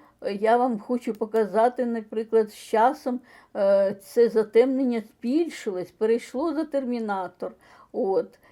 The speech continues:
І, е, зовсім не було таке, як прогнозоване, чуть-чуть там маленьке,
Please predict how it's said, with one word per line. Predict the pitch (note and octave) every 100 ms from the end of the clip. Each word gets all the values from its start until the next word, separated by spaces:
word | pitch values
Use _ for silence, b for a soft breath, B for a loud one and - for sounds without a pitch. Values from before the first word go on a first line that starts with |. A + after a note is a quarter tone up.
| _
І, | C4 A#3 B3 A#3+ A3
е, | - - F#3 E3+
зовсім | B3 C#4 - C#4+ C4
не | A#3
було | B3+ B3 F4
таке, | - D#4 -
як | B3+ A#3 -
прогнозоване, | A#3+ A#3+ A#3 B3 C#4 D#4+ C#4 A3
чуть-чуть | G#3 A3+ G#3 B3+ C4+ D4+
там | A3 G#3
маленьке, | G#3 G3 A3+ D4 B3 - G3+